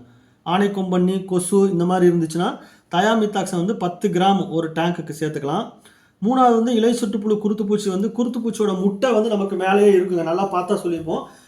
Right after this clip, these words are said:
அதனால தான் வந்து நுனியை வந்து கிள்ளி போடணும்னு சொல்றது. நம்ம இலைக்கு பின்புறமா முட்டை குவியல் இருக்கும். அதிலிருந்து பாதுகாக்கிறதுக்கு வந்து ப்ரொஃபனோஃபாஸ் பிளஸ் சைப்பர்மெத்ரின் காம்பினேஷன், ப்ரொபக் சூப்பர்னு இருக்கும். இது தயாமித்தாக்சம் வந்து ஆக்டாரான்ற பேர்ல இருக்குங்க.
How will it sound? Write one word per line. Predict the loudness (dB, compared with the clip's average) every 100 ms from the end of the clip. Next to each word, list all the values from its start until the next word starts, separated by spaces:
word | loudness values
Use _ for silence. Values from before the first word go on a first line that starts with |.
| _
அதனால | -2 2 2
தான் | 2 2
வந்து | 2
நுனியை | 0 2 2 2 2
வந்து | 0 0 -2
கிள்ளி | 0 2 2
போடணும்னு | 0 -2 -2
சொல்றது. | -4 -4 -4 -6
நம்ம | -8 -6 -2
இலைக்கு | -2 -2 -4 -2
பின்புறமா | 0 2 0 0
முட்டை | -2 -2 -4
குவியல் | -2 0 2
இருக்கும். | 0 -2 -8 -10 -20 -20 _ -2
அதிலிருந்து | 2 4 2
பாதுகாக்கிறதுக்கு | 4 4 4 2 0 -2 -2
வந்து | -2
ப்ரொஃபனோஃபாஸ் | -4 -8 -8 -4 -2 -2 -2 -2 -2 -4 -12 _ _ _ _ _ _ _ -4
பிளஸ் | -4 -2
சைப்பர்மெத்ரின் | -2 -2 0 0 0 -2 -4
காம்பினேஷன், | -2 0 2 0 -2 -8
ப்ரொபக் | -8 -6 -6 -6 -4
சூப்பர்னு | -4 -4 -2 -2
இருக்கும். | -2 -4 -6 -12 _ _ _ _
இது | -6 -2
தயாமித்தாக்சம் | 0 0 0 -2 -4 -4 -2
வந்து | 0
ஆக்டாரான்ற | -2 -4 -2 0 2 0 0 -2
பேர்ல | 0 0
இருக்குங்க. | -2 -4 -6 -6